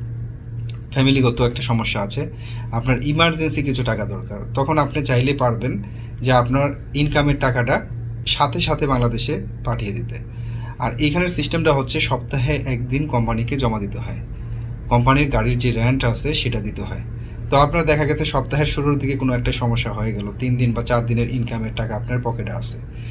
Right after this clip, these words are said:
সেটা দিয়ে কিন্তু আপনি আপনার ফ্যামিলির যে প্রবলেমটা আছে সেটা সলভ করতে পারবেন। পরবর্তীতে একটু কষ্ট করে,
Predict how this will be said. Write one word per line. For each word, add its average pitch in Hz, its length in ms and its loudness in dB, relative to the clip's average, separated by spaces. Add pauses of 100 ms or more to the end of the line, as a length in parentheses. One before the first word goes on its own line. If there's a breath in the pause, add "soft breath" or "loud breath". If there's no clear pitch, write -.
(120 loud breath)
সেটা 151 340 2
দিয়ে 156 180 2
কিন্তু 151 320 2
আপনি 131 260 4
আপনার 131 300 0 (560 loud breath)
ফ্যামিলির 139 440 4
যে 151 120 2
প্রবলেমটা 127 440 2
আছে 131 220 0
সেটা 120 240 0
সলভ 117 280 0
করতে 104 240 -6
পারবেন। 92 320 -8 (600 loud breath)
পরবর্তীতে 165 500 4
একটু 151 220 -2
কষ্ট 147 280 2
করে, 147 380 2